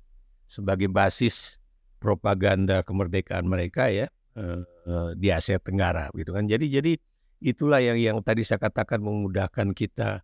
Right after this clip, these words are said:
eh, berhubungan dengan negara-negara atau, atau pimpinan-pimpinan negara tersebut ya. Saya beri contoh misalnya ketika, apa, Bu Menlu ya, Bu Menlu itu memberikan tugas pada saya,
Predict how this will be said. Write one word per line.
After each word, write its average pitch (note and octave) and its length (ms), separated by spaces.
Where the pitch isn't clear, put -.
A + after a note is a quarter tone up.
eh, G#2+ 80
berhubungan G#2 640
dengan F#2 240
negara-negara F2+ 720
atau, F#2+ 400
atau F#2+ 480
pimpinan-pimpinan F#2+ 960
negara F2 400
tersebut B2 440
ya. G2 200
Saya D3 160
beri G#3 240
contoh C#3 320
misalnya G#2+ 480
ketika, G#2 800
apa, A2+ 480
Bu F#2+ 240
Menlu B2+ 320
ya, G2+ 240
Bu F#2+ 160
Menlu F#2+ 560
itu A2+ 240
memberikan G2 640
tugas F#2+ 320
pada F#2 320
saya, G2 400